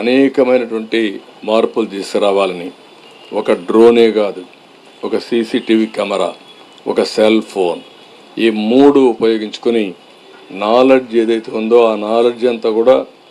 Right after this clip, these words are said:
ఊబరైజేషన్ ద్వారా ఆర్టిఫిషియల్ ఇంటెలిజెన్స్ కానీ, మెషిన్ లెర్నింగ్ కానీ, అనలిటిక్స్ కూడా తయారు చేసి నిర్ణయాలు ప్రాపర్గా చేసే విధంగా కూడా ముందుకు పోబోతున్నాం. దీనికి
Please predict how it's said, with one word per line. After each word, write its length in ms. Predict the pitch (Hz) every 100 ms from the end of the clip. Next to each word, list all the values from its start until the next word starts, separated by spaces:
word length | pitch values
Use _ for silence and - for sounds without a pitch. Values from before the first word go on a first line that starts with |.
| - - - 98 120
ఊబరైజేషన్ 800 | 127 127 117 113 107 - 113 107
ద్వారా 240 | 117 123 127 - _ _ _ _ _ _ _ _ _ _ _ - 107
ఆర్టిఫిషియల్ 560 | 120 127 120 117 107 104
ఇంటెలిజెన్స్ 420 | 107 107 107 98 110
కానీ, 180 | 113 120 127 - - - - - 101
మెషిన్ 340 | 110 - 135 113
లెర్నింగ్ 340 | 110 107 104 110
కానీ, 180 | 113 120 - - - 95
అనలిటిక్స్ 500 | 113 120 113 110 -
కూడా 120 | 107 101
తయారు 260 | 107 104 95 101
చేసి 280 | 98 - 98 85 - - - - - 101
నిర్ణయాలు 480 | 113 117 120 117 110
ప్రాపర్గా 440 | 107 107 107 107 104 101
చేసే 220 | 98 107
విధంగా 260 | 101 104 104 101
కూడా 120 | 101 104
ముందుకు 220 | 101 95
పోబోతున్నాం. 580 | 98 95 95 95 95 87 - - - - - - - - 107 113
దీనికి 460 | 131 131 127 117